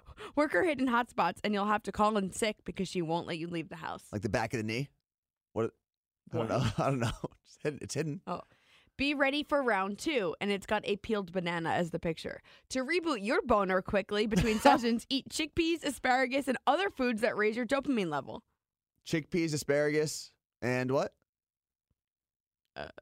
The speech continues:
Speaker 2: Is that it?
Speaker 1: and
Speaker 2: I'm gonna
Speaker 1: other
Speaker 2: go home and
Speaker 1: foods.
Speaker 2: have a chickpea and ex-, asparagus
Speaker 1: And your
Speaker 2: salad.
Speaker 1: pea's gonna stink.
Speaker 2: Oh, true.
Speaker 1: Well, don't. Hopefully you're not. <laughs> Peeing on anyone.
Speaker 2: Okay, you can't say that.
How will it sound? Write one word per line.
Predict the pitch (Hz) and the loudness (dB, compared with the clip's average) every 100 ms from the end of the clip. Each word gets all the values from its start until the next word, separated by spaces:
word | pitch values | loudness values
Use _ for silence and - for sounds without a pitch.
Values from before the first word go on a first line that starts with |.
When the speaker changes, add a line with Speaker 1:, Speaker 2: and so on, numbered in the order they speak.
| _ _ - | _ _ -6
Speaker 2:
Is | 110 | -2
that | 120 | 0
it? | 156 - _ _ _ _ _ | -2 -6 _ _ _ _ _
Speaker 1:
and | 180 | -4
Speaker 2:
I'm | 143 170 | -2 2
gonna | |
Speaker 1:
other | |
Speaker 2:
go | 135 | 2
home | 135 | 2
and | 123 | 0
Speaker 1:
foods. | 131 | 0
Speaker 2:
have | 117 | 0
a | 107 | -2
chickpea | - 147 - 151 | 0 -2 0 -2
and | 127 | -2
ex-, | - - - | -4 -12 -8
asparagus | 113 143 139 240 | -4 0 2 2
Speaker 1:
And | 247 | 2
your | 139 | 2
Speaker 2:
salad. | 139 247 | 0 -2
Speaker 1:
pea's | 320 | -2
gonna | 247 214 | -4 -4
stink. | - 196 180 - | -4 -4 -4 -6
Speaker 2:
Oh, | - 98 | -2 -2
true. | - 98 87 - _ _ _ _ _ _ _ | 0 -4 -4 -8 _ _ _ _ _ _ _
Speaker 1:
Well, | - 180 | -4 -4
don't. | - 254 - | -2 -4 0
Hopefully | 220 202 160 | 0 -2 -4
you're | 139 | -6
not. | 139 90 - _ _ _ _ | -6 -8 -12 _ _ _ _
<laughs> | 247 247 - - | -6 -6 -12 -18
Peeing | 190 - 180 | -18 -18 -20
on | 165 - | -20 -20
anyone. | 170 _ _ 180 156 | -20 _ _ -8 -6
Speaker 2:
Okay, | - 175 156 | -2 -2 -2
you | 151 | -4
can't | 208 - - - | -6 -8 -12 -14
say | - 262 170 220 | -10 -4 -2 0
that. | 120 113 | 0 -2